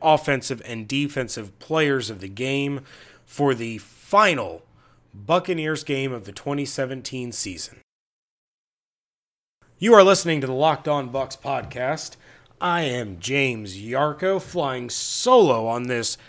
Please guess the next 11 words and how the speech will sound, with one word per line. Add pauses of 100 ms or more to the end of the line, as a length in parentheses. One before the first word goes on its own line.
(120)
Friday
preview
episode. (520)
Usually,
David
and
I
will,
will
do
our